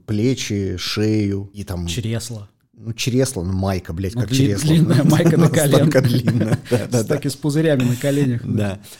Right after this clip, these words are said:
Speaker 1: Да нет, ну да, тогда, конечно, э, я носил такие шмотки, э, чтобы подчеркнуть там собственную фигуру. Щас мне подчеркивать нехуй решительно.
Speaker 2: <laughs> Ну почему? Я могу <laughs> несколько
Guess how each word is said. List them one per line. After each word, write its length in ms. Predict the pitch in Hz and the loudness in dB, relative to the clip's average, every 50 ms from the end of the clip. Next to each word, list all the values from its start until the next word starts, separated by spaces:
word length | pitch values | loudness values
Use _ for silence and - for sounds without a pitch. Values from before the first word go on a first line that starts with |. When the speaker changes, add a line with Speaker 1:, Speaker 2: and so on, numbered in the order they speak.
| - - | -6 0
Speaker 1:
Да 120 | 107 135 | 2 2
нет, 240 | 160 165 107 85 - | 4 4 2 2 2
ну 100 | 123 143 | 0 2
да, 220 | 147 151 117 98 | 4 4 4 2
тогда, 320 | - 113 104 98 143 156 165 | 2 -2 -4 -2 -2 -2 -2
конечно, 600 | - 120 117 123 127 - - 117 110 98 95 - - | -2 -2 -2 -2 -2 -4 -6 -6 -6 -6 -8 -8 -8
э, 880 | 107 104 101 101 98 98 98 98 98 98 95 95 98 92 95 98 95 - | -6 -6 -4 -4 -4 -4 -4 -4 -4 -4 -4 -4 -4 -6 -6 -8 -8 -10
я 380 | - 85 87 90 92 104 110 113 | -10 -10 -10 -6 -4 -4 -2 -2
носил 340 | 117 110 107 - - 110 98 | -2 -2 -2 -4 -4 -6 -6
такие 280 | - 90 - - - | -6 -8 -8 -6 -8
шмотки, 640 | - - 117 117 139 180 185 - - 127 120 113 110 | -6 -4 -2 -2 0 -2 -2 -4 -4 -4 -2 -2 -2
э, 380 | 92 - 85 92 98 98 98 95 | -2 -4 -6 -6 -6 -6 -6 -8
чтобы 260 | - - 113 127 123 | -6 -4 -2 -2 -2
подчеркнуть 540 | - - - - 113 101 - 107 117 120 120 | -4 -6 -6 -4 -4 -2 -2 -2 -2 -2 -4
там 340 | - 90 90 85 82 80 85 | -6 -6 -4 -6 -6 -8 -8
собственную 540 | - - 101 - - - 101 95 98 98 | -8 -8 -8 -8 -8 -6 -4 -4 -4 -4
фигуру. 440 | 92 - 113 104 92 87 87 92 90 | -4 -4 -6 -6 -6 -6 -8 -10 -8
Щас 240 | - - - - - | -6 -4 -4 -4 -4
мне 100 | 123 110 | -4 -4
подчеркивать 580 | - 110 - - 113 110 - - 107 107 - 131 | -4 -6 -6 -4 -6 -6 -4 -4 -4 -4 -4 -4
нехуй 360 | 147 190 220 - - 95 95 | -4 -4 -4 -4 -6 -6 -6
решительно. 420 | 95 92 - 107 - - 135 123 95 - | -6 -6 -8 -8 -6 -2 -2 -2 -2 0
Speaker 2:
<laughs> 60 | 143 139 - | -2 0 0
Ну 60 | 165 | 0
почему? 520 | - - 185 - - - 240 180 123 113 127 - | 0 0 -2 -2 0 -2 -2 -2 0 -2 0 2
Я 180 | 156 143 143 - | 2 2 2 4
могу 280 | 143 165 175 160 175 180 - - 339 | 4 4 4 6 6 4 4 4 2
<laughs> 120 | 269 - - | 0 0 0
несколько 580 | 180 170 165 175 - - 175 147 - - 156 | 0 0 0 0 0 -2 -4 -4 -2 0 -2